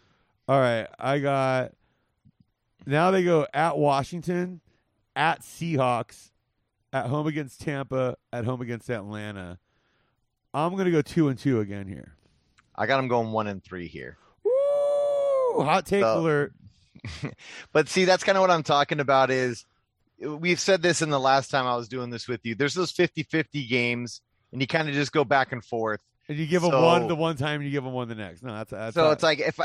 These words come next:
Speaker 2: if I have 'em going two and two the first round, I got 'em going two and two here. I had it the other way, three and one, one and three.
Speaker 1: Yep. So, yeah, that's, that's how we, uh, roll in the fifty fifty games. Yeah, I see. I think they lose,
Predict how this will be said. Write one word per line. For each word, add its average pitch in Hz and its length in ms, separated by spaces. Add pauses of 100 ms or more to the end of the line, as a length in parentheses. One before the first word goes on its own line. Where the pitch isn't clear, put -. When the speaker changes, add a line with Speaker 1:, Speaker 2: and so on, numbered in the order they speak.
Speaker 2:
if 160 120
I 170 60
have 190 120
'em 190 60
going 185 200
two 190 180
and 185 80
two 190 120
the 170 100
first 185 320
round, 175 160
I 156 40
got 147 140
'em 143 80
going 139 200
two 143 180
and 135 80
two 139 140
here. 127 420 (320)
I 131 120
had 139 140
it 135 100
the 131 140
other 127 160
way, 123 220
three 131 260
and 120 120
one, 113 180
one 107 140
and 95 120
three. 64 220 (760)
Speaker 1:
Yep. 135 300
So, 123 280
yeah, 117 240
that's, 120 260
that's 139 300
how 131 240
we, 123 240
uh, 110 240
roll 117 380
in 110 60
the 104 60
fifty 117 340
fifty - 280
games. 120 180 (460)
Yeah, 196 240
I 196 120
see. 226 240
I 208 160
think 247 260
they 196 140
lose, 160 720